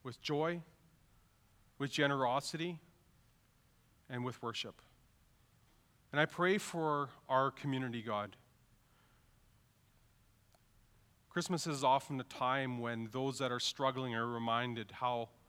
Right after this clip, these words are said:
bad they have it. But Christmas can also be a time when we reflect and we realize how good we have it. God, I pray that you will use the generosity, the love, the grace of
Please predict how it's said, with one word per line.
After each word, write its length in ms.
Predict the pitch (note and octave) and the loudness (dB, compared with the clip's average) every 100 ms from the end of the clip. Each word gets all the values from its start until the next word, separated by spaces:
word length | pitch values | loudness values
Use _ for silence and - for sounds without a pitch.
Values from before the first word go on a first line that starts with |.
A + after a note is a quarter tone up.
| - _ _ _ _ - | -20 _ _ _ _ -4
bad 300 | C3 B2+ B2 | 4 4 4
they 100 | B2 | -2
have 280 | G#2 B2 A2 | 0 0 0
it. 160 | G#2 - - _ _ _ _ _ _ _ _ _ - _ _ _ _ _ | -8 -12 -20 _ _ _ _ _ _ _ _ _ -20 _ _ _ _ _
But 100 | D#3 | -4
Christmas 400 | - F#3 G3 E3+ | 2 2 4 0
can 200 | - F3 | 2 2
also 280 | D3 D3+ - | 2 2 -2
be 220 | C#3 C#3 | -2 0
a 40 | C#3 | -2
time 580 | - B2+ C#3 C#3+ C#3 C3 | 0 2 4 2 -2 -2
when 240 | B2+ B2+ | -4 -2
we 180 | B2+ B2+ A#2+ - - - | -2 -4 -6 -14 -20 -8
reflect 560 | B2 A#2 - C3 - B2+ | -6 -6 -2 -2 -2 -6
and 160 | B2 | -4
we 120 | A#2+ | -4
realize 440 | A#2+ B2+ A#2 A2+ - | -2 -2 0 -2 -2
how 120 | A#2 | -8
good 240 | A2 B2+ | -6 -8
we 100 | A2+ F#2 | -8 -8
have 160 | F#2 F#2+ | -8 -8
it. 140 | G2 _ _ _ _ _ - _ _ _ _ _ _ - _ _ | -14 _ _ _ _ _ -20 _ _ _ _ _ _ -20 _ _
God, 200 | C#3+ D3 | 2 4
I 60 | D3+ | 2
pray 380 | - - D3 D3+ | -2 -2 0 2
that 200 | C#3+ C3+ | 0 -2
you 160 | C3 | -2
will 160 | B2+ B2+ | -2 -2
use 420 | A#2+ B2+ C#3 A#2+ | -2 -2 -2 -2
the 100 | B2+ | -6
generosity, 800 | A#2+ C#3 C#3 A#2+ C3 - D#3 C#3+ | 0 0 2 2 2 0 -2 -2
the 140 | B2+ A#2 | -2 -4
love, 500 | A2+ B2 C3 A#2+ A#2 | -2 0 -2 -4 -10
the 60 | A#2+ | -8
grace 460 | A#2+ C3 C#3+ - | -2 -2 0 0
of 260 | B2 A2+ | -2 -2